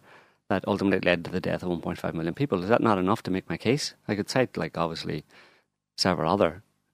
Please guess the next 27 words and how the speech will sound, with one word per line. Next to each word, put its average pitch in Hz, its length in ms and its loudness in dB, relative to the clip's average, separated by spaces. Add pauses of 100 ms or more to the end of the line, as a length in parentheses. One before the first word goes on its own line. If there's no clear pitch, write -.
situations, 87 500 0
or 82 160 -2
in - 60 -10
fact - 240 -2
dozens 101 260 4
of 87 80 2
other 85 140 2
situations, 85 440 -2
if 76 60 -12
you 80 80 -2
want 82 80 -2
to 80 100 -8
go 82 80 -2
back 80 120 -4
before 110 320 2
nine 87 180 2
eleven, 80 300 -4 (340)
where 92 140 0
America 85 580 0
has 80 140 -6
involved 82 340 -2
itself 82 460 -8
in 82 260 -6 (640)
sowing - 480 -2
the - 80 -8
seeds, - 520 -4 (720)
uh, 82 420 -4